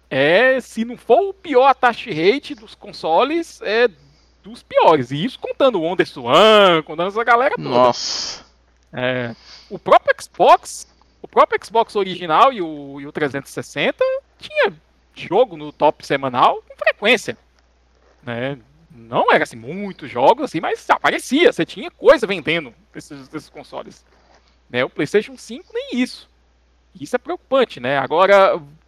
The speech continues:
Speaker 1: sobre a, a Nintendo, né, que é o assunto é Nintendo, é, mostra que o, o mercado japonês, ele não reduziu,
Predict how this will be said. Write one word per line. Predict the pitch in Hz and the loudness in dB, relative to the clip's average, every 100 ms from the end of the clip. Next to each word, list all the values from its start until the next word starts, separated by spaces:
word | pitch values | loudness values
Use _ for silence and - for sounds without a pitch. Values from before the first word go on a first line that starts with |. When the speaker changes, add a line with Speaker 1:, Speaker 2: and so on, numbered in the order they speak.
| _ _ _ | _ _ _
Speaker 1:
sobre | 220 226 | -4 2
a, | 202 165 151 | 4 4 4
a | 156 | 0
Nintendo, | 156 - 220 240 151 | -4 -4 -2 -2 -2
né, | 165 | -6
que | - 135 | -4 -10
é | |
o | 127 | -8
assunto | 131 - 139 139 | -10 -10 -12 -10
é | |
Nintendo, | 123 120 208 240 135 _ _ _ _ _ _ _ _ _ _ _ | -10 -8 -6 -6 -10 _ _ _ _ _ _ _ _ _ _ _
é, | 131 127 | -8 -2
mostra | 143 208 - 269 | 2 2 2 -10
que | 247 247 254 | -8 -8 -10
o, | 247 214 165 139 _ - _ - | -10 -10 -10 -10 _ -20 _ -20
o | 139 | -6
mercado | 143 - 202 196 | -6 0 0 2
japonês, | 226 233 208 175 240 320 - - 359 | 0 0 -2 2 2 0 -6 -14 -6
ele | 262 302 | -6 -6
não | 339 370 | -14 -10
reduziu, | 370 403 170 403 135 | -10 -10 -8 -8 -8